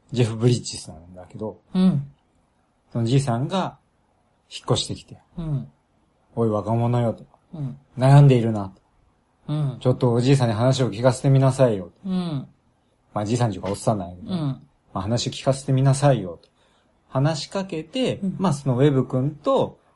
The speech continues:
Speaker 1: そのジェラルドっていうおっさんの
Speaker 2: うん。
Speaker 1: 二人の交流を描きながら、
Speaker 2: うん。
Speaker 1: そのウェブ君が成長していくと
Speaker 2: うん。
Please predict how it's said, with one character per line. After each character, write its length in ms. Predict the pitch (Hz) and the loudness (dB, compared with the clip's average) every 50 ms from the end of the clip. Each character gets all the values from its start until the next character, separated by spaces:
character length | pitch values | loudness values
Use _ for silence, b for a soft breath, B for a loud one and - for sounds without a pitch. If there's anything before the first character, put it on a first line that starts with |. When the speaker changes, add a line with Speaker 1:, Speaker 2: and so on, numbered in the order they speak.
| _ _ _ | _ _ _
Speaker 1:
そ 140 | _ - - | _ -10 -6
の 300 | 110 104 101 95 95 95 | -6 -4 -4 -4 -4 -4
ジ 120 | 92 107 | -2 0
ェ 20 | 117 | 2
ラ 120 | 117 113 | 2 2
ル 120 | 104 92 95 | 0 -2 -6
ド 140 | - - _ _ _ _ _ 185 | -12 -18 _ _ _ _ _ -12
っ 200 | 170 160 147 135 | -10 -10 -10 -10
て 140 | 139 - 123 | -8 -6 -6
い 80 | 110 107 | -4 -4
う 60 | 101 | -4
お 60 | 101 104 | -4 -6
っ 20 | |
さ 240 | - - - 123 117 | -6 -8 -8 -6 -6
ん 140 | 117 131 165 | -4 -4 -4
の 340 | 208 240 214 139 101 - - _ | -4 -4 -4 -6 -6 -10 -16 _
Speaker 2:
う 40 | |
ん。 0 | |
Speaker 1:
二 200 | - _ - 143 | -8 _ 2 2
人 100 | 139 147 | 4 4
の 100 | 147 123 | 2 0
交 320 | 117 - - 131 131 131 131 | -2 0 0 0 2 2 0
流 120 | 135 139 139 | 0 2 4
を 80 | 139 | 4
描 220 | 135 139 143 170 165 | 4 4 2 -2 -4
き 140 | - 185 | -4 -4
な 140 | 180 196 196 | -4 -4 -4
が 140 | 185 180 175 | -4 -4 -2
ら、 240 | 180 214 240 247 202 | -2 -2 -2 -2 -2
Speaker 2:
う 40 | 220 | -2
ん。 320 | 220 214 190 160 156 143 - - _ _ _ _ _ _ | -2 0 -2 -4 -6 -12 -16 -18 _ _ _ _ _ _
Speaker 1:
そ 140 | - - | -8 -4
の 80 | 110 113 | 0 4
ウ 20 | 117 | 6
ェ 100 | 123 127 | 6 6
ブ 100 | 110 107 | 4 2
君 240 | - 110 107 117 139 | -2 -6 -4 -4 -2
が 180 | 170 190 151 | -2 -2 -4
成 260 | - - - 120 117 110 | -4 -2 0 0 2 2
長 160 | - 117 107 | 0 -2 -4
し 100 | - - | -2 -2
て 80 | - - | -4 -4
い 60 | 104 | -6
く 120 | - - | -8 -12
と 120 | - - 165 | -16 -12 -10
Speaker 2:
う 40 | |
ん。 920 | 160 165 165 170 170 170 170 170 165 165 160 156 147 139 131 120 117 135 | -8 -6 -6 -6 -4 -4 -4 -4 -4 -6 -4 -2 -2 -2 -2 -4 -6 -12